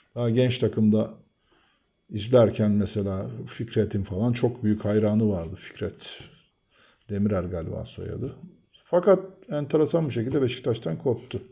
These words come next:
Seksen yedi seksen, yani yirmi yedi yirmi sekiz, yirmi altı, yirmi yedi yaşlarda çok ilginç, çok yetenekli bir oyuncuydu. O yeteneklerine, şeyine ulaşamadı yani ve erken koptu Beşiktaş'tan.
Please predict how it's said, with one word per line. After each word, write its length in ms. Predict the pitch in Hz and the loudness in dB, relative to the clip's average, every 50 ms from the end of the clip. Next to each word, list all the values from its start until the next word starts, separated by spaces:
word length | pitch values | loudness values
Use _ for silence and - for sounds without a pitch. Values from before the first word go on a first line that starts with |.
| _ - - - - - - _ _ _ | _ -20 -20 -20 -20 -20 -20 _ _ _
Seksen 400 | _ - 123 113 110 - - 110 | _ -8 -8 -6 -6 -2 -2 0
yedi 160 | 107 107 104 | 0 0 -2
seksen, 340 | 104 - 110 95 - - 110 | -2 -4 -6 -6 -4 -6 -4
yani 140 | 107 101 107 | -2 0 2
yirmi 240 | 117 120 113 117 113 | 4 4 4 4 4
yedi 140 | 110 110 113 | 4 4 2
yirmi 220 | 113 113 110 104 | 2 2 2 0
sekiz, 440 | 110 113 104 - 117 101 - - - - _ _ - - - - | -2 -4 -4 -4 -4 -6 -6 -8 -18 -20 _ _ -20 -20 -20 -12
yirmi 240 | 127 107 104 107 104 | -8 -4 -2 0 0
altı, 240 | 104 104 - - 107 | -2 -2 -4 -2 0
yirmi 160 | 104 104 104 | 2 2 2
yedi 160 | 107 104 113 | 2 2 2
yaşlarda 520 | 117 107 90 - - - 101 95 101 104 - | 0 0 0 -2 -6 -6 -4 -4 -4 -4 -4
çok 200 | - 127 117 - | -4 -4 -4 -2
ilginç, 320 | 113 104 98 98 95 - | -2 -2 0 -2 -4 -2
çok 240 | - 143 131 - - | -2 -4 -4 -2 -4
yetenekli 460 | 123 104 - 110 104 98 95 - 104 | -4 -2 -2 -2 -2 -2 -4 -6 -6
bir 40 | 98 | -4
oyuncuydu. 540 | 98 95 95 92 107 104 92 120 135 135 - - _ _ _ _ _ _ _ _ _ _ _ _ _ _ _ _ _ | -4 -4 -4 -6 -6 -8 -6 -6 -6 -6 -8 -16 _ _ _ _ _ _ _ _ _ _ _ _ _ _ _ _ _
O 80 | 139 | -2
yeteneklerine, 840 | 123 120 120 117 - 123 123 117 120 - - 120 113 123 127 131 - | 0 0 2 2 2 4 2 2 2 2 2 2 4 2 2 -2 -4
şeyine 320 | - - - 117 113 120 | -8 -6 -2 -2 0 0
ulaşamadı 640 | 127 127 117 113 104 - - 117 110 98 85 82 87 | 0 2 2 2 2 2 0 -2 -2 -2 -2 -6 -6
yani 280 | 82 80 85 95 101 | -8 -6 -6 -4 -2
ve 80 | 113 113 | -2 0
erken 420 | 110 110 107 107 - 135 131 127 | 0 0 0 0 0 0 -2 -2
koptu 380 | 120 - 87 - - - 95 85 | -2 -4 -6 -6 -8 -8 -8 -8
Beşiktaş'tan. 680 | 80 - - - - 85 - - - - 123 131 | -8 -10 -14 -14 -12 -12 -12 -12 -12 -12 -12 -12